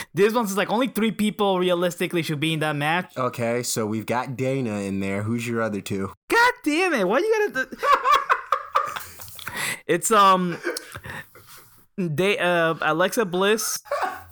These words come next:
Speaker 1: No, not Alexa Bliss. Naomi, Bayley, and Ember Moon. Realistically, they're the only ones that look that, that are, like, worth their salt to be in this match.
Speaker 2: I was gonna say,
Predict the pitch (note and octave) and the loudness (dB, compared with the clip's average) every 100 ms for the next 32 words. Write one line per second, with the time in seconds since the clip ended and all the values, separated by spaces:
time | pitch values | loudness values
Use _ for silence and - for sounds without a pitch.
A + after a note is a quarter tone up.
0 | F4+ - A#4 - A#3+ C4 C#4 C4+ A#3 F3+ | -8 -6 -6 -6 -2 4 6 6 6 4
1 | D#3 C3+ - - E3 F3+ G#3+ A#3+ B3 B3+ | -2 -4 -6 -6 0 2 6 6 4 2
2 | B3+ A#3+ - C3+ C3+ F3+ G3+ G#3 G#3+ G3 | 0 -2 -8 -8 0 4 6 6 4 2
3 | F3 E3 F3 E3 D#3+ D#3 C3 A2+ - - | 2 0 2 2 2 0 0 -4 -10 -10
4 | D3 F3+ F#3 F#3+ A3+ - B3+ A#3 B3 F#3 | 0 4 4 4 2 2 0 0 0 2
5 | G3+ A3 A3+ A3 G#3+ G3+ G3+ G3+ E3 D#3+ | 4 4 4 2 2 2 2 2 0 2
6 | D#3+ F3 D#3 E3 D#3 D3+ D3 D3 C#3+ C3 | 2 2 0 0 2 2 2 2 0 2
7 | D#3 D3 D3+ - - C#3 C#3 C#3 B2+ B2+ | 0 0 -2 -2 -2 -2 -2 -2 -2 -2
8 | A#2+ A2 A#2 A#2 A2 A#2+ D3+ D3 C3 - | -2 -2 -2 -4 -2 -4 -2 -2 -2 -2
9 | C3+ B2+ G2 F#2+ | -2 0 -2 -6